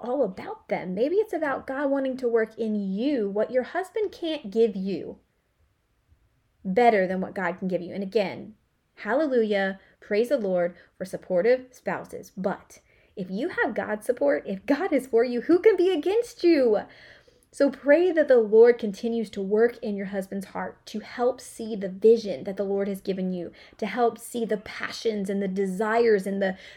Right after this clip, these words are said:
the things that the Lord has put on your heart. Communication is key. So start the dialogue today. Ask your husband, you know, let's, can we talk about what absolutely could go wrong, and let's really hash out, could,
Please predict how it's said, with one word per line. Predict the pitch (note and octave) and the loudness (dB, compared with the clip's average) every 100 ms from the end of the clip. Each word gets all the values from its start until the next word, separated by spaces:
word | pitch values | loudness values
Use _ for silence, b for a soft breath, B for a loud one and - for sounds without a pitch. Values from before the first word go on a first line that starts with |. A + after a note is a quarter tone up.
| B | B
the | A3 | 0
things | G#3+ - C#4+ C#4+ C4 | 0 -4 0 0 0
that | A3 | -2
the | G3+ | 0
Lord | G#3 A#3 | 4 4
has | A3+ - | 2 -4
put | - G3+ - | -8 -8 -6
on | F#3+ F#3+ F3+ | -4 -2 -2
your | F#3 G3+ G#3 | 0 0 0
heart. | G#3 G3 - - - _ _ _ _ _ _ _ _ | -4 -6 -8 -10 -20 _ _ _ _ _ _ _ _
Communication | - G#3 G3 A3 C4 - D#4 D4+ G#3+ G2+ F#3+ - _ _ _ _ | -4 -2 0 0 -2 -2 -4 -4 -8 -8 -12 -16 _ _ _ _
is | - G#3 F#3+ | -2 0 -2
key. | - - B3 G3 - _ _ _ _ _ _ | -12 -8 -8 -8 -14 _ _ _ _ _ _
So | - G3+ | -14 -12
start | - - C4 C#4+ | -12 -2 0 0
the | D4 | -2
dialogue | A3 A3+ B3 G#3+ F#3+ F#3 - | -4 -2 2 2 2 -2 -6
today. | F#3+ F3 F#3+ G#3+ F3+ - B B B | -6 -2 0 2 2 -2 B B B
Ask | A3+ C#4 - - | -4 -4 -4 -2
your | A3+ | 0
husband, | G3 F#3 - E3 F3 - b b b b b _ | 0 -4 -6 -10 -10 -18 b b b b b _
you | G#3 G#3+ | -2 0
know, | G3 | 0
let's, | F#3+ A#3 D4 - | 0 -2 -4 -8
can | - A3+ | -8 -6
we | G#3 | -6
talk | - D#4 - | -8 -14 -6
about | D4+ D#4+ | -4 -4
what | C4+ B3 | -4 -4
absolutely | A#3+ C4 - C#4 C4 | -6 -8 -8 -8 -8
could | A3 | 0
go | A3+ G3 | 2 2
wrong, | F#3+ F#3+ C4 A#3 | 0 -4 -4 -4
and | G3 | -6
let's | A#3 | -8
really | A3 C#4 | -6 -4
hash | C#4+ - G#3+ - | -6 -8 -10 -8
out, | D#4 - | -8 -8
could, | - A#3 | -2 -2